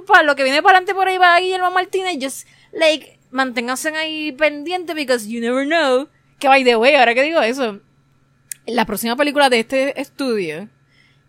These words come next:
es una película que se llama Vivo, que va a ser, creo que va a ser directa para Netflix, no, no me fijé bien,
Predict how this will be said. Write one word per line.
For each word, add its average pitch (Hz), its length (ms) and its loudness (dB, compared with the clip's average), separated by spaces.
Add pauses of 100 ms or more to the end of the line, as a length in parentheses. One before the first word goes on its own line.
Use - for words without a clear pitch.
(120)
es 208 100 -4
una 214 160 -2
película 262 320 0
que 254 100 -6
se 226 60 -10
llama 208 240 -6
Vivo, 196 540 -6 (520)
que 214 120 -8
va 196 80 -4
a - 20 -6
ser, 202 380 -12
creo 202 180 -8
que 208 100 -14
va 220 100 -6
a - 20 -10
ser 233 180 -10
directa 208 300 -8
para 214 180 -10
Netflix, 196 480 -16
no, 190 340 -14
no 180 120 -12
me 180 120 -14
fijé 214 240 -8
bien, 208 280 -8